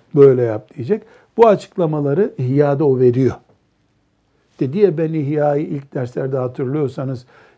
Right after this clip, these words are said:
"İhya'yı yazdım ama insanlara yabancı kaldı İhya." dedi. Ben bunu İhya'dan topladık. Bugünkü konularla da ilaveler yaptık. Karadağ hocamızın da kitabından alıntıladık. Elhamdülillah.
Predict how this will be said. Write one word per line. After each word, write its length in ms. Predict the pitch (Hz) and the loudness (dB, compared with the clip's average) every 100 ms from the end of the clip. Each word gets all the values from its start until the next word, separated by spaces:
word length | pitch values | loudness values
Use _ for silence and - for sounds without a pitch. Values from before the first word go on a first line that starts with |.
| - | -6
"İhya'yı 500 | 151 143 147 147 143 | -4 0 4 4 4
yazdım 460 | 143 143 135 147 156 | 2 0 0 -2 -2
ama 280 | 151 147 139 | -2 -4 -2
insanlara 680 | 143 123 151 139 135 143 | -4 -2 -4 -2 -2 -2
yabancı 480 | 139 139 139 139 143 | 0 -2 -2 -4 -6
kaldı 340 | 135 131 123 131 | -4 -2 -2 -6
İhya." 420 | 110 117 113 110 | -6 -6 -6 -6
dedi. 300 | 110 135 208 _ _ _ _ _ _ _ _ _ - | -8 -8 -10 _ _ _ _ _ _ _ _ _ -8
Ben 480 | 202 190 196 240 185 | -4 -4 -4 -4 -4
bunu 360 | 190 175 175 - | -2 -2 -4 -6
İhya'dan 580 | 170 165 165 147 135 131 | -4 -2 0 0 -2 -4
topladık. 520 | 220 175 - 123 180 - - | -4 -4 -4 -8 -8 -12 -10
Bugünkü 440 | 185 170 165 143 143 | -6 -4 -6 -8 -8
konularla 600 | 160 151 156 151 139 127 | -4 -2 0 0 0 -2
da 80 | |
ilaveler 580 | 123 156 147 139 131 127 | -4 -2 0 0 -2 -4
yaptık. 400 | 117 110 - 165 - _ _ _ | -6 -8 -12 -14 -14 _ _ _
Karadağ 640 | - 156 156 147 147 147 139 | -4 0 2 2 0 -2 -8
hocamızın 640 | 139 135 139 131 135 135 | -6 -4 -4 -4 -6 -6
da 220 | 131 127 - _ _ _ | -6 -6 -12 _ _ _
kitabından 720 | 135 143 135 131 131 131 123 - - | -4 0 2 0 -4 -4 -6 -10 -6
alıntıladık. 800 | 139 135 127 120 120 113 123 185 | 0 0 0 -6 -8 -6 -8 -8
Elhamdülillah. 760 | 147 120 139 127 117 117 156 | -8 -8 -8 -8 -8 -6 -6